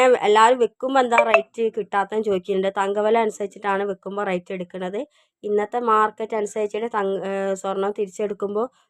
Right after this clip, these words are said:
ഒരു തൊണ്ണൂറ്റാറായിരത്തി something, അതായത് തൊണ്ണൂറ്റിയേഴിൻ്റെ ഉള്ളിലാണ് ഇപ്പോഴത്തെ മാർക്കറ്റ് അനുസരിച്ച് കിട്ടുക. ഇനി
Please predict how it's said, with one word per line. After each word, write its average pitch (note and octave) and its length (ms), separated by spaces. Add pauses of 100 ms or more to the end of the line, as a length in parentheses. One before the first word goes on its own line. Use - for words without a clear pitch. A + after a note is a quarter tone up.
(120)
ഒരു G3 220
തൊണ്ണൂറ്റാറായിരത്തി G#3 1200
something, F#3 440
അതായത് F#3+ 300
തൊണ്ണൂറ്റിയേഴിൻ്റെ G#3 720
ഉള്ളിലാണ് G#3 380
ഇപ്പോഴത്തെ A3 400
മാർക്കറ്റ് G#3+ 400
അനുസരിച്ച് G3+ 440 (420)
കിട്ടുക. G3 340 (160)
ഇനി F#3+ 280